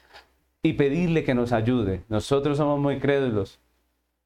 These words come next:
Que Dios nos ayude en medio de todas las cosas, que Dios nos ayude como iglesia a desechar lo malo y a aceptar lo que es bueno, como dice el apóstol Pablo, lo que es correcto.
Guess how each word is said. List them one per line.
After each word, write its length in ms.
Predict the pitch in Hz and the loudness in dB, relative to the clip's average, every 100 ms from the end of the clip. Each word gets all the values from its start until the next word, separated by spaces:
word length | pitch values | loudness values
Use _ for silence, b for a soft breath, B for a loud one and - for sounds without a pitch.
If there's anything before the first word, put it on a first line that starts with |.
| _ _ | _ _
Que 140 | 131 | 0
Dios 180 | 123 135 | 2 2
nos 160 | 143 143 | 0 0
ayude 320 | 135 139 143 | 0 2 2
en 60 | 127 | 0
medio 160 | 127 | 0
de 60 | 123 | 0
todas 140 | 123 | 0
las 160 | 120 117 | 0 -2
cosas, 320 | 127 117 113 | -2 0 -2
que 120 | 113 | 0
Dios 160 | 117 120 | 0 0
nos 100 | 143 | 0
ayude 300 | 127 131 135 | 0 0 0
como 260 | 143 120 | 0 0
iglesia 720 | 120 110 131 156 156 175 185 - _ _ _ _ - | 0 0 0 0 0 -2 -2 -8 _ _ _ _ 2
a 120 | 120 | 2
desechar 420 | 120 120 117 131 | 2 0 0 0
lo 160 | 139 143 | 0 0
malo 520 | 143 156 160 208 - _ _ _ _ _ _ - | 0 0 0 -2 -8 _ _ _ _ _ _ -4
y 400 | 131 151 160 - _ _ _ _ _ _ - | -2 0 -4 -6 _ _ _ _ _ _ -2
a 180 | 120 110 | 0 0
aceptar 460 | 113 107 - 120 | 0 -2 0 0
lo 100 | 123 | 0
que 100 | 123 | 0
es 120 | 117 | 0
bueno, 260 | 113 113 107 | 0 0 -2
como 240 | 104 104 | -2 -2
dice 320 | 101 120 117 - | -2 0 -2 0
el 80 | 107 | -2
apóstol 440 | 101 104 101 104 98 | -2 -2 -2 -4 -2
Pablo, 420 | 95 90 87 90 - | -2 -2 -4 -8 -6
lo 140 | 92 | -4
que 80 | 101 | -2
es 100 | 104 | -2
correcto. 400 | 113 104 95 | 0 0 -2